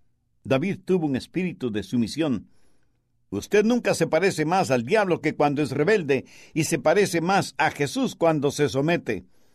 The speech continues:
En nuestros días algunos piensan, "Hay que ser un rebelde.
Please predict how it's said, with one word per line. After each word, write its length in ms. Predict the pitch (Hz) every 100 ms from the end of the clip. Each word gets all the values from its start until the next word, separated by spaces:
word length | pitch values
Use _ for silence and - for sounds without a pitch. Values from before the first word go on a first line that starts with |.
| _ _ _ -
En 220 | 196 233
nuestros 440 | 294 269 277 226 170
días 360 | 247 233 185
algunos 380 | 170 180 214 190
piensan, 480 | 185 208 180 165 127 _ _ _ _ _ _ _ _
"Hay 300 | - 247 285
que 220 | 247 254
ser 320 | 190 269 285 311
un 140 | 269
rebelde. 720 | 208 175 277 294 240 143 98